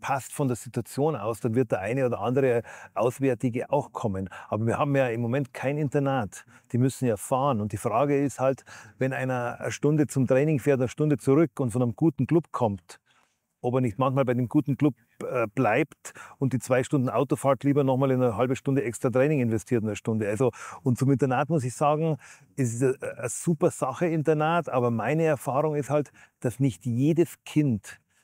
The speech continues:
ein Internatkind ist. Es gibt Kinder, die, die kannst nicht mit vierzehn, fünfzehn Internat, weil sie sich nicht wohlfühlen, weil die lieber zu Hause sind. Und wenn man dann Glück hat und hat einen guten Club, wo man dann ausgebildet wird,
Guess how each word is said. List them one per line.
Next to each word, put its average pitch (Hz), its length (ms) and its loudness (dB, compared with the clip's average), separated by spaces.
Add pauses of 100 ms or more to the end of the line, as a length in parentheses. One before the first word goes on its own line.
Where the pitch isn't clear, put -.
(160)
ein 117 140 -2
Internatkind 120 720 -2
ist. - 280 -12
Es - 180 -14
gibt 151 220 -2
Kinder, 156 580 4 (160)
die, 123 140 -2 (340)
die 131 100 0
kannst - 380 -4
nicht 139 220 0 (160)
mit 135 240 -2
vierzehn, 143 400 0
fünfzehn 151 400 -2
Internat, 131 300 -2
weil 135 120 0
sie 127 60 -4
sich 131 80 -2
nicht 123 180 -4
wohlfühlen, 135 540 0
weil 123 80 2
die 123 80 -2
lieber 139 160 2
zu 127 160 0
Hause 143 240 0
sind. 113 260 -2 (380)
Und 127 260 -4
wenn 135 80 0
man 127 140 0
dann 123 120 0
Glück - 280 0
hat 156 140 2
und 127 60 0
hat 127 120 2
einen 123 140 0
guten 151 340 0
Club, 160 240 4
wo 143 100 0
man 127 160 2
dann 120 240 -2 (200)
ausgebildet 147 420 2
wird, 156 140 2